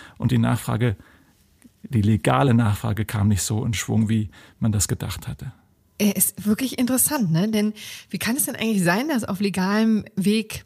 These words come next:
Speaker 2: viel zu viel angebaut wird? Und zwar eben so viel, dass, wie du es beschreibst, die Preise kräftig fallen. Aber der Schwarzmarkt wird ja gleichzeitig nicht verdrängt, ja? Also bis heute ist ja das Angebot auf dem Markt größer als die Nachfrage. Wie kann es sein?
Speaker 1: Ja, das ist ganz lustig.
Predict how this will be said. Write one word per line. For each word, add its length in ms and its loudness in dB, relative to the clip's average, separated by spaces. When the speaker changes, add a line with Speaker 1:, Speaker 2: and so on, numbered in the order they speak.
Speaker 2:
viel 200 2
zu 120 2
viel 360 4
angebaut 680 2
wird? 240 -2
Und 120 2
zwar 400 0
eben 220 4
so 180 4
viel, 340 0
dass, 320 -4
wie 100 0
du 80 -2
es 100 -4
beschreibst, 540 -6
die 220 -4
Preise 360 -2
kräftig 400 -4
fallen. 320 2
Aber 240 0
der 100 4
Schwarzmarkt 640 -2
wird 180 -2
ja 100 0
gleichzeitig 760 -2
nicht 180 4
verdrängt, 640 -4
ja? 300 0
Also 200 2
bis 280 0
heute 340 2
ist 240 -2
ja 80 -4
das 140 -8
Angebot 440 -2
auf 120 -6
dem 140 4
Markt 320 0
größer 340 2
als 180 -6
die 60 -2
Nachfrage. 580 0
Wie 80 -2
kann 240 -4
es 140 -6
sein? 260 2
Speaker 1:
Ja, 160 -2
das 180 -4
ist 140 -6
ganz 200 0
lustig. 340 -4